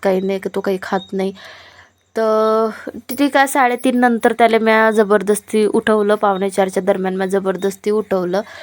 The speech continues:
उठल्यानंतर त्याला काहीतरी थोडंसं खाऊ घातलं.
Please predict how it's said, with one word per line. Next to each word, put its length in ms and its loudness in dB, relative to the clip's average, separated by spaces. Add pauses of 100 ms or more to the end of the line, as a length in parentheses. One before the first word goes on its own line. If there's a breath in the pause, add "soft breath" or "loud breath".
(300 loud breath)
उठल्यानंतर 680 0
त्याला 360 -4
काहीतरी 460 -4
थोडंसं 440 0 (120)
खाऊ 180 0
घातलं. 400 0